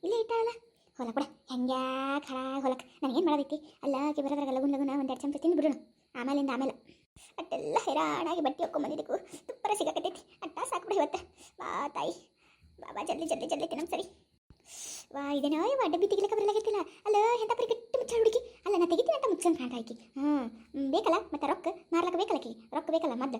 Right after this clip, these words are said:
ಅದಕ್ಕೆ ಎಲ್ಲ ಮಾರಿ, ಮಾರಿ, ಮಾರಿ, ಮಾರಿ ಇಡ್ತಾ. ಮನೆಗೆ ಏನ್ ತಿನ್ಬಾರ್ದು, ಉಣ್ಬಾರ್ದು. ಆ, ಏನ್ ಬಿಡು ಮಗಳ ಅಲ್ಲ. ಹ್ಮ್, ನಾ ಯಾಕೆ ಬಿಡ್ಲಿ? ಹೆಂಗಾರ ಮಾಡಿ ತೆಗಿತೀನಿ ತಡಿ. ಸೀರೆ ಹಾಕಿ ತೆಗಿಯಂ ಸರಿ ಇದಕ್ಕೆ.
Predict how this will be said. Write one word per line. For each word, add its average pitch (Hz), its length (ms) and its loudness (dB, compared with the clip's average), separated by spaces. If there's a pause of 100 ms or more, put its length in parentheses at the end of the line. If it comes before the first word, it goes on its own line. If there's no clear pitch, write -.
(160)
ಅದಕ್ಕೆ 320 360 -2
ಎಲ್ಲ 302 380 4
ಮಾರಿ, 294 240 4
ಮಾರಿ, 285 180 4
ಮಾರಿ, 294 180 2
ಮಾರಿ 330 160 4
ಇಡ್ತಾ. 277 160 -2 (240)
ಮನೆಗೆ 262 440 0
ಏನ್ 277 140 0
ತಿನ್ಬಾರ್ದು, 262 320 0
ಉಣ್ಬಾರ್ದು. 254 300 0 (420)
ಆ, - 80 -6
ಏನ್ 494 160 0
ಬಿಡು 349 120 4
ಮಗಳ 294 220 2
ಅಲ್ಲ. 294 100 2
ಹ್ಮ್, 262 500 -6
ನಾ 262 80 -4
ಯಾಕೆ 311 160 -4
ಬಿಡ್ಲಿ? 339 160 0
ಹೆಂಗಾರ 349 480 -4
ಮಾಡಿ 302 180 0
ತೆಗಿತೀನಿ 254 260 -8
ತಡಿ. - 400 -12
ಸೀರೆ 302 220 -2
ಹಾಕಿ 320 220 -4
ತೆಗಿಯಂ 262 180 -4
ಸರಿ 226 160 -6
ಇದಕ್ಕೆ. - 460 -8